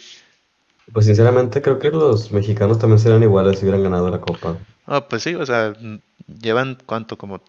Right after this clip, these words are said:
Speaker 2: veinte, treinta años sin salir de cuartos de final, y a-, y tenían como, igual, como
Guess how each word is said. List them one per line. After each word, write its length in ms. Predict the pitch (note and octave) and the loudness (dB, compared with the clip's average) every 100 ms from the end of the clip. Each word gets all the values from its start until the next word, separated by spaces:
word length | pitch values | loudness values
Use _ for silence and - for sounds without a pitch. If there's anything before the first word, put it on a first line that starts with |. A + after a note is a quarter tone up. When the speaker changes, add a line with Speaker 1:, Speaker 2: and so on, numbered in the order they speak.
| - | -14
Speaker 2:
veinte, 280 | G#2+ A2 B2+ | -12 -8 -6
treinta 320 | B2+ B2+ B2+ | -6 -6 -6
años 240 | B2+ C3+ B2+ | -6 -10 -12
sin 220 | G#2+ F#2 | -14 -14
salir 320 | - G2 G#2 | -14 -12 -8
de 120 | A2+ B2 | -8 -6
cuartos 420 | A#2+ A#2 - C3 | -4 -6 -8 -12
de 60 | A#2+ | -12
final, 340 | G2+ A2+ D#3+ _ - - - | -12 -12 -14 _ -20 -20 -8
y 120 | A2+ | -2
a-, 200 | G#2+ G#2 | -2 -2
y 180 | A2+ A2 | -4 -4
tenían 340 | A#2 A2 A2 - | -4 -4 -6 -6
como, 400 | D3 C3 G#2+ G#2 | -4 -2 -4 -6
igual, 280 | G#2 G#2+ | -6 -8
como 300 | G2+ G2+ G2 | -10 -14 -16